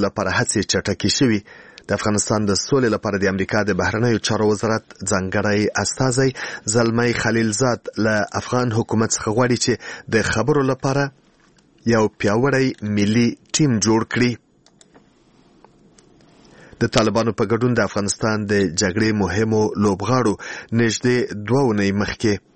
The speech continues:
په مسکو کې یوه غونډه وکړه او په دې غونډه کې د جمهور رئیس د دفتر د مشر عبدالسلام رحیمي په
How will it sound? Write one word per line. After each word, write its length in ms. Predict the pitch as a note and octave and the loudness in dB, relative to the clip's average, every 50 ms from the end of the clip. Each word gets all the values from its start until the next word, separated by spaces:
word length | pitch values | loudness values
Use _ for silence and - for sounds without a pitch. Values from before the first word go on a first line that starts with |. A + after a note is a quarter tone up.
| _ _ _ _ _ _ _ _ _ - - _ _ _ _ - | _ _ _ _ _ _ _ _ _ -20 -20 _ _ _ _ 0
په 80 | A#2 B2 | 0 2
مسکو 340 | C3 - - - B2+ B2+ A#2+ | 0 0 0 0 0 0 0
کې 100 | - B2+ A#2+ B2 A#2 G#2 | 0 0 2 2 2 2
یوه 180 | G2 G2 G2 F#2+ F#2 | 2 2 2 2 0
غونډه 240 | C3+ C3 C3 C3 B2 A#2+ | 0 0 2 2 0 0
وکړه 260 | A#2 - B2 B2 A#2+ A2 F#2+ A2 | 0 -2 -2 -2 0 0 0 0
او 80 | G#2+ G2+ - - | 0 0 0 -2
په 60 | A2 F2+ | -2 0
دې 100 | F#2 G2+ G2+ G2 | 0 0 0 0
غونډه 220 | C3 C3+ B2+ A#2+ - - | 0 0 0 0 0 0
کې 120 | B2 A#2 A2 - - - - - - - | 0 0 0 -2 -6 -14 -18 -18 -8 -2
د 20 | A2+ A2+ G2+ | 0 2 2
جمهور 260 | A2 A2+ A#2 B2 B2+ B2 | 2 2 2 2 2 2
رئیس 240 | B2+ B2+ B2+ A#2 A2 | 2 2 2 2 0
د 100 | A#2 G2+ G2 | 0 0 0
دفتر 340 | F#2+ - - - A2 G2 F#2 E2+ | -2 -2 -2 -2 -2 -2 0 0
د 100 | G#2 G2+ A2+ | -2 0 0
مشر 300 | A#2+ A2 - A#2 G2+ D#2 - | 0 0 0 -2 -2 0 -2
عبدالسلام 580 | G2 G2 - - - - G#2+ G#2+ A#2 A#2 A#2 G#2+ G2+ | -4 -4 -4 -6 -4 0 0 2 2 2 2 2 0
رحیمي 280 | F#2 G2 G#2 G#2+ G#2 - | 2 2 0 0 0 0
په 60 | - | 0